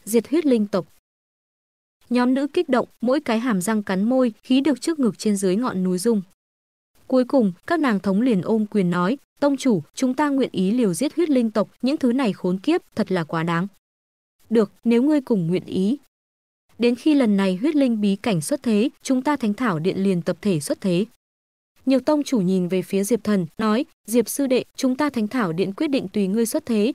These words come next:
chính thức đối kháng huyết linh tộc. Nhưng là liên quan tới mỗi trăm năm đệ đưa một trăm vị đế tôn cảnh võ đạo người,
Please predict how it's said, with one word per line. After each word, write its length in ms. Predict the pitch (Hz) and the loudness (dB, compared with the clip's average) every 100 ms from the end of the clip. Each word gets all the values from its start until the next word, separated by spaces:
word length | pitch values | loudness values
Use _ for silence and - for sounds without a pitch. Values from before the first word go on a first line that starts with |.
| - | -4
chính 200 | - 240 | -2 0
thức 180 | 349 302 | 0 0
đối 160 | 220 | 0
kháng 280 | 196 196 185 | 0 -2 -2
huyết 160 | 226 320 | 0 0
linh 200 | 247 196 | 0 0
tộc. 180 | 185 151 _ _ _ _ | -4 -6 _ _ _ _
Nhưng 180 | 285 294 | 2 2
là 100 | 247 | 2
liên 160 | 233 | 0
quan 260 | 247 254 226 | 0 -2 -2
tới 180 | 208 196 | 0 0
mỗi 200 | 220 277 | 0 -2
trăm 200 | 277 254 | -2 0
năm 200 | 254 226 | 0 0
đệ 120 | 220 | -2
đưa 180 | 220 240 | 0 0
một 200 | 220 185 | 0 -2
trăm 220 | 233 226 | -2 -2
vị 160 | 220 - | -2 -2
đế 180 | 185 | -2
tôn 240 | 190 247 226 | 0 -2 -2
cảnh 260 | 214 170 | -2 -4
võ 200 | 151 180 | -2 -2
đạo 200 | 233 240 | -2 -2
người, 280 | 190 196 185 | 0 0 0